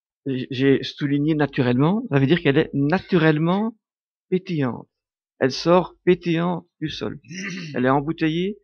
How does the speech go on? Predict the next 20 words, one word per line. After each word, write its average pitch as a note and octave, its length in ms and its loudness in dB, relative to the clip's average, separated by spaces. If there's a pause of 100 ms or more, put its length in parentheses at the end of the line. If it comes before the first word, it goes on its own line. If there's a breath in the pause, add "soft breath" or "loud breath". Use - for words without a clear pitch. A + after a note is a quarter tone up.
(160)
naturellement D#3+ 480 -6
pétillante. B2+ 580 -4 (420 soft breath)
Il C3+ 80 4
y - 40 -
en - 20 8
a - 40 6
très G#3 200 2
peu G3+ 160 4
au D#3 140 8
monde. G#3+ 340 6 (420)
On C#3+ 120 0
a C#3+ 80 4
la C#3+ 100 2
chance, D3 540 -4 (120)
euh, B2 60 -8
chez C3 160 -8
Spadel C3 300 2
d'en C3 100 6
avoir A#2+ 240 4
deux. D3+ 340 2